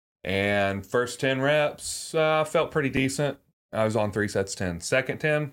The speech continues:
ah, it didn't feel too good. I don't know why. They just didn't feel good. Went and I, and I told him that. I was like, "Something feels weird. Don't know what's going on." Third set,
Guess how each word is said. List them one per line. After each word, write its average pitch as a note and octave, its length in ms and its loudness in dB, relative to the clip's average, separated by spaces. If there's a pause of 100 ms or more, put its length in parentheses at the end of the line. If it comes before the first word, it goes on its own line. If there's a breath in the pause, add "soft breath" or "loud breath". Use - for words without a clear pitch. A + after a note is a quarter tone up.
(100)
ah, C#3+ 420 2
it C3+ 140 4
didn't B2+ 220 0
feel A#2+ 180 2
too G2 180 -2
good. D2+ 300 -4 (220)
I E2 80 -10
don't E2 140 0
know E2 120 -2
why. F#2 280 2
They F#2 100 2
just G#2 220 -6
didn't G2+ 200 0
feel C#3 200 -2
good. E2+ 240 -4 (360 loud breath)
Went C3 300 0
and G2+ 100 2
I, G2+ 140 4
and G2 200 2
I G2+ 80 0
told D3 280 2
him G#2 100 -2
that. F2+ 120 2
I F#2 40 2
was F#2 80 0
like, G2 120 0
"Something B2+ 340 -2
feels B2 300 -2
weird. C#3+ 400 0
Don't A#2 180 0
know A2 100 2
what's G#2+ 160 0
going G2+ 300 2
on." B2 360 0 (400 loud breath)
Third F3+ 280 2
set, A#2 460 2